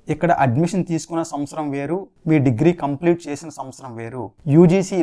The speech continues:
లేదా డిఈబి మీరు తీసుకున్న అడ్మిషన్ ఇయరే పరిగణలోకి తీసుకుంటుంది.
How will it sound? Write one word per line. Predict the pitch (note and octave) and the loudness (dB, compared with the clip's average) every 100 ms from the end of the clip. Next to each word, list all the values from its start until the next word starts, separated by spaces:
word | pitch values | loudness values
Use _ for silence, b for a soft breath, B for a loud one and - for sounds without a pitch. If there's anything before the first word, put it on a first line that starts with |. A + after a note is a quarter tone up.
| D3 | 0
లేదా | D3 D#3 D3+ B2 | 0 0 -2 -4
డిఈబి | D3 D#3 C#3+ D#3 - - D3+ | -2 -2 0 -2 -4 -2 4
మీరు | D#3+ D#3+ D#3+ | 6 4 4
తీసుకున్న | E3 E3 F3 F3 F3 F3 D#3+ - C3+ | 0 0 -10 -6 -2 2 0 -2 -6
అడ్మిషన్ | B2 E3+ F3 D#3 D#3 | -2 -2 -2 -10 -8
ఇయరే | D#3 F3+ F#3+ - - | -8 -6 -8 -6 0
పరిగణలోకి | D3 D#3 D#3+ E3 D#3+ C#3+ | 4 6 6 4 2 -4
తీసుకుంటుంది. | C3+ - B2 A#2+ A#2+ C3+ | -6 -8 -16 -14 -12 -10